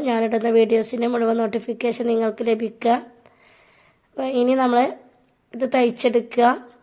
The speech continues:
തയ്ച്ചെടുക്കുമ്പോൾ രണ്ട് ലെയറും ഒരുമിച്ച് കിട്ട്-, ഒപ്പം നമ്മളെ കയ്യിൽ കിട്ടുന്നുണ്ടോയെന്ന് നോക്കിയിട്ട് വേണം ഓരോ ഭാഗങ്ങളും തയ്ച്ചെടുക്കാൻ. ഇതേപോലെ സൂചിയുടെ മോനെ അങ്ങനെ കുത്തി നിർത്തിയിട്ട് നമ്മൾ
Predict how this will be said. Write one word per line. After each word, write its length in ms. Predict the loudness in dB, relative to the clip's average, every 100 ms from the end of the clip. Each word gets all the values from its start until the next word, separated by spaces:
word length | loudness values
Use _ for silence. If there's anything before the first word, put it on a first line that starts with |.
| _ _ _ _ _ -6
തയ്ച്ചെടുക്കുമ്പോൾ 680 | 0 0 4 2 2 0 4 4
രണ്ട് 260 | 4 2 4
ലെയറും 400 | 6 6 4 0 0
ഒരുമിച്ച് 580 | 2 2 0 -4 -4 0 0 0
കിട്ട്-, 200 | -8 -8 -20 _ _ -4
ഒപ്പം 280 | -4 0 0 2
നമ്മളെ 220 | 0 2 2
കയ്യിൽ 240 | 2 0 0
കിട്ടുന്നുണ്ടോയെന്ന് 580 | -2 -2 -2 2 2 2 0
നോക്കിയിട്ട് 420 | 0 -2 0 2
വേണം 200 | 2 2 2
ഓരോ 160 | 2 2 2
ഭാഗങ്ങളും 480 | 2 2 2 2 0 -2 -20 -20 -20 _ 0
തയ്ച്ചെടുക്കാൻ. 720 | 2 2 2 0 0 0 2 2 -2 -8 _ _ _ _ 0
ഇതേപോലെ 420 | 2 2 2 0 0
സൂചിയുടെ 380 | 2 2 2 2
മോനെ 180 | 0 0 0
അങ്ങനെ 160 | 0 -2
കുത്തി 240 | -4 -2 -2
നിർത്തിയിട്ട് 500 | -2 -2 -2 0 0 0
നമ്മൾ 160 | 0